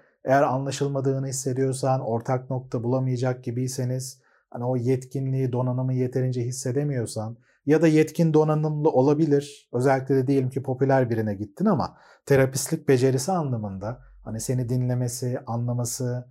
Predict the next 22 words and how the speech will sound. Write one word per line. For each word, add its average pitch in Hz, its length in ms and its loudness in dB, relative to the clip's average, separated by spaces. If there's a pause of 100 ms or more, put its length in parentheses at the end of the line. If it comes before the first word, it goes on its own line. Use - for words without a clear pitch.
(340)
hani 107 140 -10
sana 127 240 -2
saygılı 123 460 2
yaklaşması 120 640 -2
konusunda 117 460 -6
belli 117 200 -4
sıkıntılar 123 520 -4
olduğunu 120 440 -2
görüyorsan 151 680 -2 (400)
bu 190 200 6
aslında 170 840 2
başka 165 460 2
bir 165 100 2
terapist 156 640 2 (100)
arayışına 135 480 -2
girmen 139 520 -2 (100)
gerektiğini 143 560 -2
gösterir. - 640 -12 (140)
Böyle 196 280 6
bir 214 80 2
durumla 202 340 6
karşılaştığında 175 1400 4